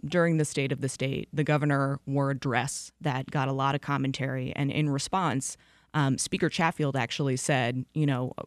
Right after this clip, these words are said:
stood up for, quote unquote, "my governor," and said, "She's the governor, you should be more respectful. It shouldn't be about what she wore." And in that context, and being so early on, you know, I, I applauded that message.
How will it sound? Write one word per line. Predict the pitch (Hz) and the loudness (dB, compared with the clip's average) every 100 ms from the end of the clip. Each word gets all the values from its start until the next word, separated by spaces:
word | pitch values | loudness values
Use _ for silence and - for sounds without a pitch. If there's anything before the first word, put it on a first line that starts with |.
| - | -10
stood | - - 185 170 | -8 -2 2 4
up | 156 | 4
for, | - 147 | 2 -2
quote | 123 147 | 0 -2
unquote, | 131 117 127 | -2 0 0
"my | 123 127 | 0 0
governor," | 143 165 147 127 131 - - - | 2 4 4 2 -2 -8 -18 -4
and | 131 | -2
said, | 123 139 123 | 2 2 2
"She's | 151 127 | 0 0
the | 135 | 0
governor, | 131 131 131 | 0 0 0
you | 127 135 | 0 0
should | - 131 123 - - _ _ | 2 0 -2 -8 -20 _ _
be | 180 | 2
more | 160 151 | 6 6
respectful. | 135 - 143 - 135 120 | 4 2 0 0 0 0
It | |
shouldn't | - 139 127 | 0 -2 0
be | 120 | 0
about | 117 - | -2 -2
what | 135 | -4
she | - | -2
wore." | 139 165 147 82 - - - - | -2 2 2 2 -4 -14 -12 2
And | 175 | 4
in | 180 | 6
that | 214 262 | 4 2
context, | - 165 180 202 160 95 - - | 0 -2 0 0 -2 -2 -6 -6
and | - 143 | -2 0
being | 156 156 139 139 | 2 2 2 0
so | - 147 | 0 0
early | - 135 135 | 0 -2 -2
on, | 151 151 131 131 | 0 0 0 -2
you | 160 | -2
know, | 147 | 0
I, | 123 131 - | 0 -2 0
I | 151 | 0
applauded | 147 - 143 127 139 127 135 147 | 0 -2 -4 -2 0 -4 -6 -4
that | 135 | -4
message. | - 120 - 262 294 | -2 -4 -2 -2 -2